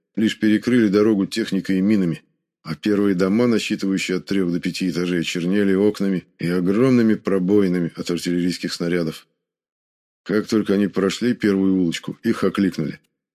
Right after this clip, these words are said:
На руинах дома стоял подросток-часовой в каске не по размеру.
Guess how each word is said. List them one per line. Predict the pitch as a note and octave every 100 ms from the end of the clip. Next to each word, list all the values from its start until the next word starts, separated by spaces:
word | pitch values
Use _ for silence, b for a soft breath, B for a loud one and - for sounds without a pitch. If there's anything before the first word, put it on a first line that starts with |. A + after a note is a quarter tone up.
| _ _ _ _ _ _
На | D#2+ F2
руинах | F#2+ G2+ G2+
дома | G2 A2+ G#2+
стоял | - G2+
подросток-часовой | G2+ G2+ F#2+ A2+ A2 G2 - G2 G#2+ A2+ G2
в | -
каске | G#2 G2 -
не | F2
по | E2+
размеру. | F#2 F2+ G2 F2+